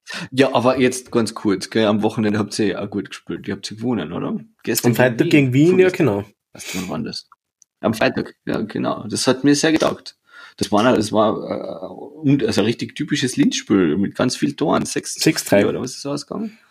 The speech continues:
Speaker 1: Sechs drei, noch viel
Speaker 2: Ja,
Speaker 1: besser.
Speaker 2: ich find auch.
Speaker 1: <laughs> Neun Tore in einem Spiel, das sieht der K C
Speaker 2: Und
Speaker 1: sagt.
Speaker 2: vor allem wieder ein Shorthander.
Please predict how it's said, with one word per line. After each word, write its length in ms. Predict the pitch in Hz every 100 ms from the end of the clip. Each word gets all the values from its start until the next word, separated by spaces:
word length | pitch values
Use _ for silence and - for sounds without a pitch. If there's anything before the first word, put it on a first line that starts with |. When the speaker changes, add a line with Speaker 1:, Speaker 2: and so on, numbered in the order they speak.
| _ _ _ _ _ _ _
Speaker 1:
Sechs 240 | - -
drei, 220 | - 117
noch 120 | 104 98
viel 120 | 113
Speaker 2:
Ja, 80 | 120
Speaker 1:
besser. 220 | 147 -
Speaker 2:
ich 80 | 143
find 100 | 147
auch. 100 | 151 - _ _ _
Speaker 1:
<laughs> 320 | _ _ _
Neun 240 | 117 113 110
Tore 300 | 113 123 117
in 100 | 107
einem 180 | 98 110
Spiel, 280 | - 139 113
das 140 | 98
sieht 180 | 110 -
der 80 | 110
K 220 | - 107
C 60 | 156
Speaker 2:
Und 140 | 151
Speaker 1:
sagt. 200 | 160 151
Speaker 2:
vor 180 | - 143
allem 220 | 143 151
wieder 440 | 156 156 151 151 151
ein 200 | 147 151
Shorthander. 680 | - 165 - 120 110 104